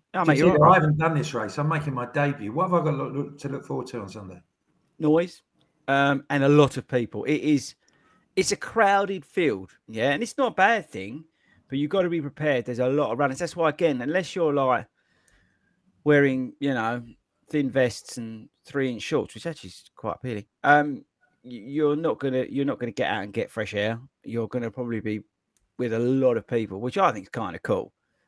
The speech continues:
Speaker 1: Um, so just be prepared that you ain't probably gonna run the pace that you probably want to. And, oh, I would really, really enjoy it, Wilco. The, the noise, the singing, the bands, the crowd.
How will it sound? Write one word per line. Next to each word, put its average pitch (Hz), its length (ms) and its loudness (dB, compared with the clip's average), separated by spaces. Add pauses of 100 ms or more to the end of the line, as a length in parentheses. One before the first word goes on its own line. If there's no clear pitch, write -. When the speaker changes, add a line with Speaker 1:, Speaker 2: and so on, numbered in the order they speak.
(100)
Speaker 1:
Um, 98 640 -4 (480)
so 127 200 -2
just 170 260 -6
be 147 120 0
prepared 131 520 4 (400)
that 127 100 0
you 120 400 -4 (120)
ain't 135 160 0
probably 127 200 -4
gonna 117 180 0
run 117 220 -2
the 113 80 -6
pace 117 320 -4
that - 100 -12
you 107 100 -8
probably 117 280 -6
want 113 260 -6
to. 123 220 -6 (560)
And, 110 420 -2
oh, 123 100 2
I 110 100 4
would 110 120 -4
really, 120 260 0
really 110 200 0
enjoy 110 240 0
it, 104 60 -2
Wilco. 117 500 0 (120)
The, 113 160 -4 (140)
the 113 140 -6
noise, 135 520 2
the - 120 -14
singing, 127 640 -2
the 92 80 -8 (100)
bands, 123 500 0
the - 100 -12
crowd. 127 520 2